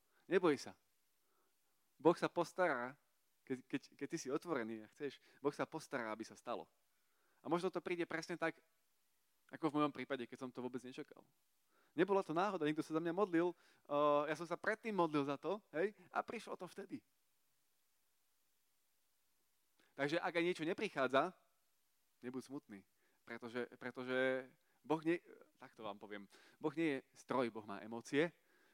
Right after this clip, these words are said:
a neviem, či máte radi prekvapenia. Hej? Niektorí viacej, niektorí menej.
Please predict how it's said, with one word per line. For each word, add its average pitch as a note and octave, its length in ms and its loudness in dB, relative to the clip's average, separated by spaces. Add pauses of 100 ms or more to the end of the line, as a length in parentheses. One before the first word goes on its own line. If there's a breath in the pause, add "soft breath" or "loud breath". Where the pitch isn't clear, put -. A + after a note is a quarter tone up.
(140)
a A2 320 2
neviem, C#3 160 2
či A#2 160 -8
máte B2 240 -4
radi A#2 160 -4
prekvapenia. F#2+ 560 -10 (2250)
Hej? B2 160 -6 (600)
Niektorí B2 320 -2
viacej, B2+ 320 0
niektorí A#2+ 320 -4
menej. B2+ 240 -2